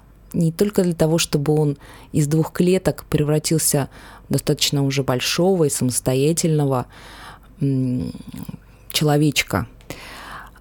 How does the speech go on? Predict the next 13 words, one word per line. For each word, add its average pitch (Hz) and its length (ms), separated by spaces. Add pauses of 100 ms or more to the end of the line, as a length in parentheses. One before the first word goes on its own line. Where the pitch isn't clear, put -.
(320)
перед 139 400
своим 143 380
рождением. 143 720 (300)
Но 175 380 (140)
это 180 220
время 202 360
также 156 300
нужно 160 500
и 156 40
для 156 200
того, 170 300
чтобы 151 360
семья, 196 640